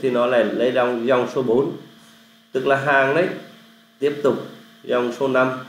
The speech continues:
dòng số sáu. Và cuối cùng thì dòng số bảy. Ở chỗ này chúng ta sử dụng một if, hai if,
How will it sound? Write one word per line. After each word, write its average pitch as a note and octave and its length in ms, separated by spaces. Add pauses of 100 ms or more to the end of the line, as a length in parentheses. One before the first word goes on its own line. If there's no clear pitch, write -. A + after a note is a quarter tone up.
(180)
dòng A#2+ 240
số A2+ 200
sáu. A#2 320 (520)
Và C3 400
cuối C3+ 260
cùng C3+ 260
thì A#2+ 100
dòng A#2+ 300
số D3 80
bảy. A#2+ 240 (840)
Ở A2+ 160
chỗ A2+ 140
này B2+ 260
chúng A#2 140
ta B2 120
sử B2 200
dụng G#2 240
một G#2+ 240
if, C#3+ 200 (1040)
hai G#2+ 260
if, A#2+ 200